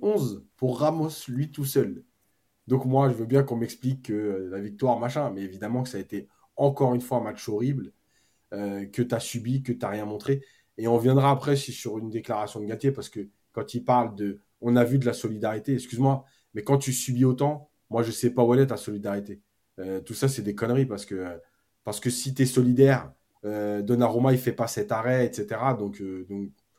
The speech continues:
même pas la solidarité, c'est juste que t'as une défense à trois qui a tenu, euh, et,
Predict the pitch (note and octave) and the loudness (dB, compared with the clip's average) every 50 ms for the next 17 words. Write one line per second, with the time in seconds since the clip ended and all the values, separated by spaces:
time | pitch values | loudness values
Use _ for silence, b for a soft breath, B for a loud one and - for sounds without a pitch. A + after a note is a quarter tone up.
0 | _ _ _ - A2 B2 C3 C3 C3 D#3 D#3 C#3+ C3 - - B2 A#2+ A#2+ C#3 C3+ | _ _ _ 0 4 6 6 8 10 12 12 10 10 6 4 2 4 4 4 2
1 | C#3 C#3 C#3 E3+ D3+ C#3 C3 A#2+ B2+ C#3 C3+ - B2 A#2+ - A2+ A2+ A#2 - - | 2 2 2 0 0 0 0 0 0 0 -2 -4 -4 -4 -2 -2 -2 -4 -2 0
2 | C#3 C#3+ C3+ C#3+ C#3 C#3 D3+ D3 B2+ C3+ C3 C3 - - D3+ C#3 C3+ B2+ A#2+ - | 0 2 2 2 0 0 -2 -2 -2 -2 -4 -4 -2 -2 -2 0 -2 -4 -4 -2
3 | A#2+ A#2+ B2+ - - - _ _ _ _ _ _ _ _ _ _ _ _ _ _ | 0 0 0 -2 -4 -8 _ _ _ _ _ _ _ _ _ _ _ _ _ _
4 | _ _ _ - F#2 F#2 F2+ F#2 F#2+ F#2+ F#2 F2+ F2 - - - _ - B2+ C3+ | _ _ _ -14 -12 -10 -8 -8 -8 -10 -10 -12 -16 -20 -20 -14 _ 2 4 6